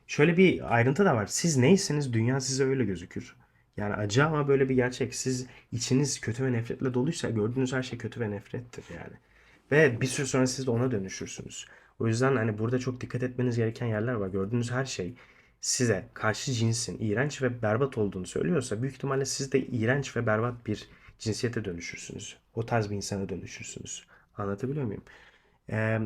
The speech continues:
o yüzden hani gerçeğin farkına varmak gerekli. Her zaman bunu söylüyorum. Evet, toplumda iğrenç, pis erkekler olduğu gibi toplumda iğrenç, pis kadınlar da var. Fakat bunlardan ziyade iğrenç, pis olmayan insanlar da var.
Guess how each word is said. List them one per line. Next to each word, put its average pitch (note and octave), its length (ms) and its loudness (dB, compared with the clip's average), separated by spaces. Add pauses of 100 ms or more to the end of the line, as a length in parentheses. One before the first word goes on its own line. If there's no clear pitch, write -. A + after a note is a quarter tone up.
(200)
o C3+ 140 8
yüzden E3+ 400 6 (120)
hani A#2 300 0
gerçeğin A2 460 2
farkına A#2+ 420 -2
varmak A#2 300 -2
gerekli. - 460 -10 (140)
Her G#2 160 -4
zaman A2 260 -2
bunu A2 100 -2
söylüyorum. F2+ 440 -8 (200)
Evet, B2 400 2 (260)
toplumda G2+ 580 -6 (380)
iğrenç, A2 520 -2
pis A#2 340 -6
erkekler A2 420 -4
olduğu G#2 280 -2
gibi - 220 -8 (600)
toplumda G#2+ 420 -2
iğrenç, A2+ 340 -2
pis - 180 -8
kadınlar A2 480 -4
da - 80 -12
var. - 260 -16 (400)
Fakat - 440 -4
bunlardan C3 560 4
ziyade A2 520 -4 (440)
iğrenç, B2 380 0
pis - 340 -2
olmayan C#3 440 2
insanlar A#2+ 760 -2
da F#2 100 -10
var. - 240 -16